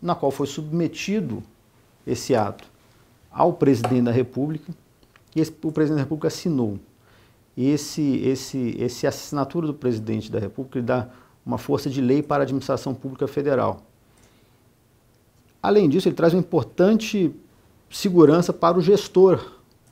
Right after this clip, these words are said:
público, que procede, que demarca eventualmente essa,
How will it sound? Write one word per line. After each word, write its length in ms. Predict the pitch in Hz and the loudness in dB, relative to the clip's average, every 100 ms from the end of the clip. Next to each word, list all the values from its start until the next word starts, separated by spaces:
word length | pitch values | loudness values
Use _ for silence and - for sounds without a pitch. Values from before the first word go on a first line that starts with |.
| - | 0
público, 460 | 160 139 107 - 101 _ _ _ | 2 2 0 -6 -20 _ _ _
que 120 | - | -12
procede, 720 | 131 - 139 - 123 123 127 | -8 -2 -2 0 2 2 0
que 220 | 120 - 120 - - | -8 -12 -14 -14 -20
demarca 600 | - 123 123 113 113 110 | -18 -6 -4 -2 -4 -6
eventualmente 540 | 120 120 117 104 104 110 | -8 -6 -6 -6 -8 -14
essa, 340 | - 127 113 | -10 -10 -10